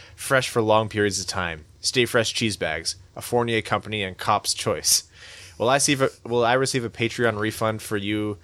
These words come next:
again, breaching your own terms and conditions? Will you be issuing me an official letter of apology?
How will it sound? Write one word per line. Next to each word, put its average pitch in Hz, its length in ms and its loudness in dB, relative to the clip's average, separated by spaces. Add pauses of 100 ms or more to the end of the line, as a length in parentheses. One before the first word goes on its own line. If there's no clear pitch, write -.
(220)
again, 110 300 0
breaching 107 300 0
your 104 160 2
own 104 100 0
terms 104 260 -2
and 104 80 -4
conditions? 107 640 -2
Will 113 120 2
you 113 160 4
be 113 260 2 (100)
issuing 113 400 4
me 113 200 2
an 101 60 2
official 104 340 0
letter 104 160 4
of 101 100 2
apology? 104 560 2